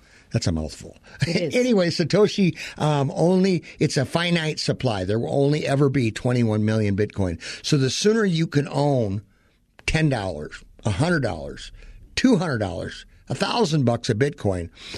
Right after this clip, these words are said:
Speaker 1: the sooner you have really, really, um, diversified your assets into electronic gold.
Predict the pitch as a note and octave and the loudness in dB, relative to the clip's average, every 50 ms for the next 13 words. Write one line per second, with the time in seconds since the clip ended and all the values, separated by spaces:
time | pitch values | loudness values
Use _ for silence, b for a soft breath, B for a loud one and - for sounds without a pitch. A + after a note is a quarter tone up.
0 | B B B A2 B2+ - - - G3+ G3+ F#3+ F3 D#3+ C#3+ B2 C#3 E3 D#3+ D3 C#3+ | B B B 0 0 0 2 0 2 2 2 2 0 0 0 2 2 4 4 2
1 | C3+ B2 A2+ B2 C3+ D3+ D#3+ D3 C3+ A#2+ A2+ B B B B B B B - B2 | 0 -2 -2 0 0 2 2 2 2 0 -2 B B B B B B B 0 2
2 | D3 E3 D3+ C#3+ C3+ B2+ A#2 - - - _ - C#3 B2+ A2+ A2 G#2+ G2 F#2 - | 2 4 4 4 4 2 0 -2 -6 -14 _ -6 -4 -4 -4 -4 -4 -6 -6 -6
3 | - - - - C3+ G#2+ C3+ C3 G#2+ G#2 C#3+ D#3+ D3+ - - D#3 B2+ - C#3+ C3+ | -8 -10 -10 -6 -2 2 2 2 4 4 4 4 4 2 -2 -6 -4 -2 -2 -2
4 | B2 A#2 A2 A#2 A2+ A#2 B2 B2+ A#2+ - - A2+ G#2+ - - A#2+ A#2 G#2 G2+ A2+ | 0 0 0 0 0 2 0 -2 -2 -2 -2 -2 -2 -2 0 0 0 0 0 0
5 | A2 G#2 G#2 G#2 - - - G#2 G#2 G2 F#2+ E2+ - F#2+ F2+ E2+ - - - | 2 2 0 0 -2 -4 -4 -4 -2 -2 -4 -4 -4 -4 -4 -4 -6 -10 -16